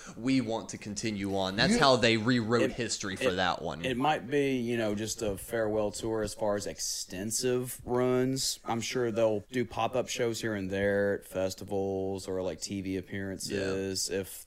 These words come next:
Speaker 3: the money's right. You know, when Paul Stanley turns seventy, because that's the one thing really that keeps me from going to see Kiss at all is because Paul Stanley's voice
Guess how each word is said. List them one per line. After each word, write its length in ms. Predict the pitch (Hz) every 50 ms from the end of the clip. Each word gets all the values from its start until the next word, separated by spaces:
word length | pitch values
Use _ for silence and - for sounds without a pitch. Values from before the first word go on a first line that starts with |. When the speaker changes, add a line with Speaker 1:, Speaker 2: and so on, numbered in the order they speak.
| -
Speaker 3:
the 80 | - 98
money's 420 | 95 92 92 98 98 98 98 95
right. 440 | 104 98 98 98 98 98 98 95 - - - - - - - - - - - - - - - -
You 120 | - 98 92
know, 260 | 90 85 82 80 71 - - - - -
when 260 | 120 117 113 110 104
Paul 260 | 92 - - 107 101 98
Stanley 320 | - - 104 101 101 101
turns 280 | - - 107 101 98 -
seventy, 500 | - 101 98 98 101 104 98 101 104 101
because 400 | 104 110 104 - 120 110 104 -
that's 220 | 139 170 196 -
the 100 | - 143
one 300 | 127 110 117 120 120 113
thing 340 | - - 110 110 107 101 95
really 380 | 95 95 101 113 107 95 90 90
that 220 | 87 95 - -
keeps 260 | - 104 107 95 -
me 60 | 101 95
from 200 | 95 95 98 87
going 200 | 101 101 101 90
to 60 | 78
see 200 | - - 107 101
Kiss 320 | - - 101 101 92 -
at 100 | 90 92
all 280 | 95 98 98 92 90 90
is 80 | 87
because 260 | - - - - 95 -
Paul 320 | - - - 117 117 107
Stanley's 440 | - - - 107 104 95 87 85 85
voice 380 | - - 92 92 82 76 -